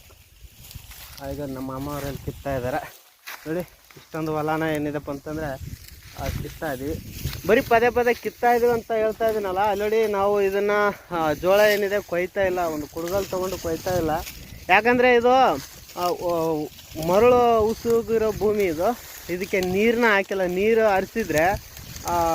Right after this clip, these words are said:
ಅದು ಬಿಗಿ ಬರ್ತಾ ಇತ್ತು, ಗಟ್ಟಿ ಬರ್ತಾ ಇತ್ತು. ನೀರು, ನೀರೇನಿದೆ ಹಾಕಿಲ್ಲ ನಾವು, ಅದ್ರಗೋಸ್ಕರ ಏನದ ಹಂಗೆ ಜೋಳ ಕೈಯಿಂದ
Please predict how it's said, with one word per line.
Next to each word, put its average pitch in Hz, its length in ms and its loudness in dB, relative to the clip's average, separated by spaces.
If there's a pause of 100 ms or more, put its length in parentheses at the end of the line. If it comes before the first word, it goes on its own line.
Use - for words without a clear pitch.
(120)
ಅದು 156 160 -2 (120)
ಬಿಗಿ 196 200 0
ಬರ್ತಾ 196 380 0
ಇತ್ತು, 160 140 -2
ಗಟ್ಟಿ 165 320 -2
ಬರ್ತಾ 180 340 -4
ಇತ್ತು. 165 220 -8
ನೀರು, 196 360 0 (1040)
ನೀರೇನಿದೆ 214 500 0
ಹಾಕಿಲ್ಲ 202 440 0
ನಾವು, 160 300 0 (440)
ಅದ್ರಗೋಸ್ಕರ 208 560 -2
ಏನದ 208 260 -2
ಹಂಗೆ 208 340 0
ಜೋಳ 190 260 2 (540)
ಕೈಯಿಂದ 214 260 2